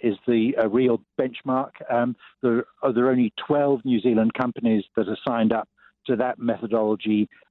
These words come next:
uh, for one and a half degrees. Um, and there's some small companies in there. You don't have to be big to do this. Um, so we d-, actually do need to, um, step up a lot, because the very best in the world are moving faster, much faster than us. And w-,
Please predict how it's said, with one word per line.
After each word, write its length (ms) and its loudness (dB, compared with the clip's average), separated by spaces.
uh, 200 -2
for 200 2
one 220 -2
and 0 -
a 60 -10
half 240 -6
degrees. 420 -2
Um, 300 -2
and 160 2
there's 160 0
some 180 -4
small 200 -2
companies 320 -6
in 160 -2
there. 80 -6
You 100 -6
don't 160 -2
have 140 -8
to 80 -12
be 100 0
big 280 -2
to 80 -6
do 200 2
this. 200 -4
Um, 220 -2
so 260 0
we 200 -4
d-, 160 -4
actually 420 -4
do 220 2
need 240 4
to, 280 2
um, 280 0
step 220 -4
up 160 -4
a 60 -2
lot, 340 0
because 360 -2
the 100 0
very 260 2
best 360 -4
in 120 -4
the 60 2
world 280 2
are 40 -4
moving 360 2
faster, 560 -2
much 300 0
faster 420 -4
than 120 -2
us. 180 -2
And 320 0
w-, 320 -16